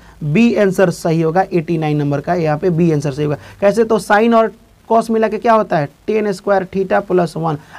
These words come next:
ये किसका फॉर्मूला होता है, sec स्क्वायर theta का फॉर्मूला होता है। ठीक है,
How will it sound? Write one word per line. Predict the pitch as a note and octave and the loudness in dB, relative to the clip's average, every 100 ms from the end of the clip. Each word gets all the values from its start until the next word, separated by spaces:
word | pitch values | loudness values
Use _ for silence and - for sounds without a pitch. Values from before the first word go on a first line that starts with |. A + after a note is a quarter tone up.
| - | 0
ये | F3+ | 0
किसका | F#3+ G3+ A3 | 0 -2 -2
फॉर्मूला | G#3+ G#3+ G#3+ G#3 | -2 -2 0 0
होता | G#3 A3+ | 0 -2
है, | A#3 | -2
sec | - F#3+ F#3 | -2 -2 -2
स्क्वायर | F3 E3 D3+ | -6 -6 -6
theta | D3+ D3+ D3 | -6 -8 -8
का | |
फॉर्मूला | C#3 C#3+ C3+ C3+ | -8 -6 -6 -6
होता | B2+ - C#3 | -8 -10 -14
है। | - _ _ - | -14 _ _ -8
ठीक | E3 | 0
है, | A3+ | 0